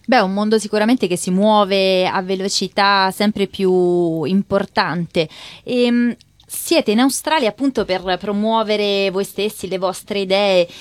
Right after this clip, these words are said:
i vostri prodotti, se così li possiamo chiamare, insieme ad altre sei imprese, se non sbaglio, due ne abbiamo ospitate anche ieri.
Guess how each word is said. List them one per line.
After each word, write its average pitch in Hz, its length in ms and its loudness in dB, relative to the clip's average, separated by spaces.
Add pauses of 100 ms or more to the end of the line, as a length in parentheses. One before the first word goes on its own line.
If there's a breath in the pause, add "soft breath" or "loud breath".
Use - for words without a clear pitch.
(140)
i 220 100 -4
vostri 220 420 0
prodotti, 214 540 0
se 185 160 -4
così 196 400 -6
li 196 100 -4
possiamo 214 400 -2
chiamare, 247 340 0
insieme 220 540 -2 (280 loud breath)
ad 214 280 0
altre 226 680 2
sei 185 720 -2 (140)
imprese, 208 580 -2
se 214 120 -4
non 233 120 2
sbaglio, 233 480 2
due 208 140 -2
ne 202 60 0
abbiamo 180 280 -2
ospitate 190 580 -4
anche 202 360 0
ieri. 220 640 2